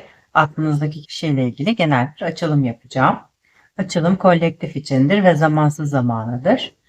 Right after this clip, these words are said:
Size uyan kısımlarını alıp kabul edebilirsiniz. Yoruma "aldım, kabul ettim" yazabilir. Güzel dileklerinizle de kendi totemlerinizi oluşturabilirsiniz. Evet, gün içerisinde aynı zamanda short videolarda koymaktayım. Onları takip edebilirsiniz.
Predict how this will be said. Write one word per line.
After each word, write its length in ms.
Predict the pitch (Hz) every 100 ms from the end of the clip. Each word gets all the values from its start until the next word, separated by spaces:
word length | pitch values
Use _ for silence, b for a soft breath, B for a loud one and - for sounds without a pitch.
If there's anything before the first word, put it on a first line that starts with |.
| _ _ _ _ _
Size 320 | 190 190 190
uyan 320 | 165 151 147
kısımlarını 580 | - 165 147 131 156 -
alıp 260 | 175 175
kabul 240 | - 175 170
edebilirsiniz. 1080 | 151 151 147 139 127 - 110 117 165 - _ -
Yoruma 440 | 170 170 165 165
"aldım, 360 | 160 160 165 160
kabul 260 | 175 160
ettim" 360 | 156 156 156 156
yazabilir. 720 | 151 151 131 123 147 214 -
Güzel 340 | 185 165 147 135
dileklerinizle 840 | 127 127 127 123 123 120 123 120
de 200 | 196 208 -
kendi 280 | 170 147 143
totemlerinizi 760 | 139 135 120 123 123 123 139
oluşturabilirsiniz. 1400 | 208 175 135 - - 233 190 156 123 - - 123 208 - - _ _ _ _ - - _ _ _ _ _ _ _
Evet, 300 | 214 139 -
gün 120 | 196
içerisinde 640 | 175 - 139 127 - 135
aynı 280 | 190 190 156
zamanda 640 | 143 131 123 120 147 220 233
short 320 | - 175 -
videolarda 680 | 135 131 120 120 170 240 -
koymaktayım. 640 | 185 143 123 - 127 156
Onları 380 | 175 170 151 151
takip 360 | 151 143 147
edebilirsiniz. 1120 | 143 139 135 135 127 - 117 135 226 - -